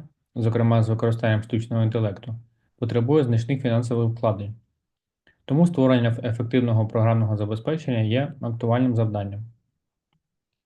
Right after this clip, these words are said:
Проаналізувавши кілька мов програмування, для реалізації обрано мову C Sharp, оскільки вона має широкий вибір бібліотек і фреймвор-, і фреймворків для збору даних.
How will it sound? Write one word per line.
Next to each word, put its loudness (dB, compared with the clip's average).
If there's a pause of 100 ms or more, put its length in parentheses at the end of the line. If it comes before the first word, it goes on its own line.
(1160)
Проаналізувавши 6
кілька 2
мов 4
програмування, 4 (340)
для 4
реалізації 4
обрано 2
мову 4
C -2
Sharp, 0 (380)
оскільки -2
вона 4
має 4
широкий 0
вибір 4
бібліотек 0 (240)
і -4
фреймвор-, 2
і 4
фреймворків 2
для 2
збору 2
даних. -4